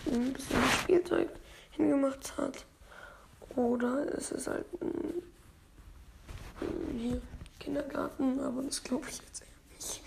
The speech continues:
Ja, ich glaub, Colonel Ruffs hat einfach ein paar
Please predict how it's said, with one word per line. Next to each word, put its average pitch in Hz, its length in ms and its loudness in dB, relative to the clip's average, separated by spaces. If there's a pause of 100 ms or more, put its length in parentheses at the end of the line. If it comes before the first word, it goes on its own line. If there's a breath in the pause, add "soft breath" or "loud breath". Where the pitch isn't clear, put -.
(640 loud breath)
Ja, - 120 0 (680)
ich - 100 -8
glaub, - 320 4 (120)
Colonel 254 460 2
Ruffs 262 180 0
hat - 160 -4
einfach - 160 -4
ein - 100 -12
paar 240 320 4